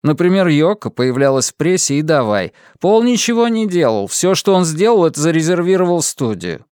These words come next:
Ну, я и думаю: «А не пошла б ты в жопу, дорогая? Это я-то, блин, только и сделал, что зарезервировал студию». Несмотря на уверение в том, что он смирился с формулой авторства Леннон-Маккартни,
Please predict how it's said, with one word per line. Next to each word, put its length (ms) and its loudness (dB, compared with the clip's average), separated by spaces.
Ну, 120 -2
я 220 2
и 100 2
думаю: 560 0
«А 120 -2
не 100 0
пошла 420 -2
б 100 -8
ты 140 -2
в 60 -4
жопу, 360 -4
дорогая? 680 -2
Это 220 -2
я-то, 300 2
блин, 340 2
только 320 0
и 60 4
сделал, 400 2
что 180 -2
зарезервировал 800 0
студию». 540 -4
Несмотря 600 0
на 120 2
уверение 480 2
в 60 -14
том, 240 0
что 200 -2
он 80 0
смирился 640 -2
с 60 -8
формулой 460 0
авторства 520 -2
Леннон-Маккартни, 1080 -2